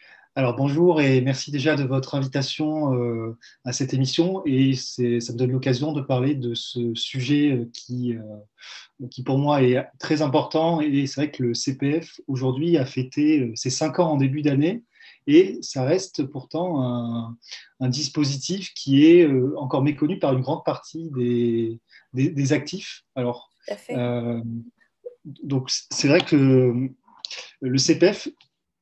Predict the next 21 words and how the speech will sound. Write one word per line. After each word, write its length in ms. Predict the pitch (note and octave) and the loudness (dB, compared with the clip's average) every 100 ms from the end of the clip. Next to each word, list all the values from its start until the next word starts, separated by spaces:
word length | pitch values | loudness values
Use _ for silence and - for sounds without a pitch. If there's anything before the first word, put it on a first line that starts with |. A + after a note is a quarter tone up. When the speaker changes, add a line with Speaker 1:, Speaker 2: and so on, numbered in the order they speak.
| _ | _
Speaker 1:
il 120 | D3 | -2
date 260 | C#3 E3+ - | 4 4 2
de 280 | C3 C3+ B2+ | 0 2 2
deux 120 | C#3 D#3+ | 2 0
mille 80 | C#3 | 0
quinze, 240 | E3 G#3 | 0 0
hein, 80 | G#3+ | -4
puis 140 | - | -4
il 100 | D3 | -2
a, 240 | C3 B2+ B2+ | 0 0 -4
puisqu'il 260 | - C#3 | -8 -4
a 40 | C3 | -2
remplacé 480 | C3 C#3 C3 - F3+ | -2 -4 -4 -2 0
un, 560 | D3 B2+ B2 A#2+ A#2 A#2 - | 0 -2 -2 -4 -6 -8 -10
un 80 | |
précédent 340 | C3 - E3 D3+ | -8 -6 -4 -4
dispositif 560 | C3+ - C3+ - G#3+ | -4 -4 -6 -6 -14
qui 100 | - | -16
s'appelait 300 | - C3 E3+ | -10 -4 2
le 140 | E3+ B2+ | 2 2
dif, 500 | A#2+ B2+ D3 - | -4 -8 -8 -12